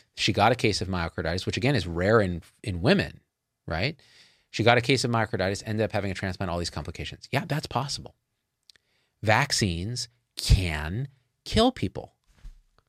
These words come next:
In extremely rare cases, they can. They can lead to complications and death. And it's so rare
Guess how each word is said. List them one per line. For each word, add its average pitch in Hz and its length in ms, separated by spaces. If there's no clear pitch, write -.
In 165 120
extremely 320 1300
rare 180 360
cases, 202 720
they 135 140
can. 226 440
They 104 100
can 123 200
lead 120 200
to 120 80
complications 110 580
and 127 160
death. 143 420
And 139 320
it's 147 160
so 208 340
rare 156 680